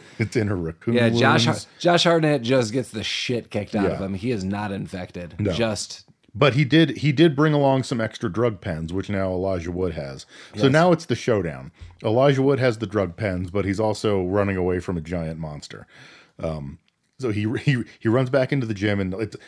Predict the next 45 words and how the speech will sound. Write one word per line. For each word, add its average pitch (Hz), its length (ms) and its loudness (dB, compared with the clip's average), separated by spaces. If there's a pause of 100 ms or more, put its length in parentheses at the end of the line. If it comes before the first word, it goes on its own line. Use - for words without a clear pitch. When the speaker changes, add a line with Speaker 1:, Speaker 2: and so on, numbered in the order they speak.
(140)
Speaker 1:
those, 107 340 0
like, 104 260 -2 (640)
I 110 80 -8
don't, 98 160 -8 (560)
like, 98 160 -4
the 117 80 0
bleachers 110 640 0
in 113 120 0
a 101 60 -2
gym 107 540 -2
that, 101 120 -4
like, 92 240 -4
expand 101 680 -4
out 98 140 -2
of 92 120 -2
the 98 60 0
Speaker 2:
Yeah. 101 120 0
Speaker 1:
wall. 92 360 -2
Speaker 2:
Like 107 180 0
the, 104 140 0 (300)
it's, 101 140 -6
yeah, 107 240 0
it's 80 120 -12
the 95 120 -8
collapsible 98 1080 -4
Speaker 1:
Yeah. 101 340 2
Speaker 2:
auditorium 98 800 -4
gymnasium. 95 920 -6 (280)
Speaker 1:
Yeah. 110 320 2
So - 160 0
he, 131 220 2
Speaker 2:
Seating. 147 120 4
Speaker 1:
uh, 101 340 2 (320)
there's 110 240 4
a 104 40 0
button 120 360 4
that 107 80 -2
mechanically 110 720 -2
re-, 90 180 -2 (100)
retracts 104 560 -4
these. 73 280 -8
They're, 107 220 0
'cause 104 200 -2
they're 98 180 -2
out, 85 300 -6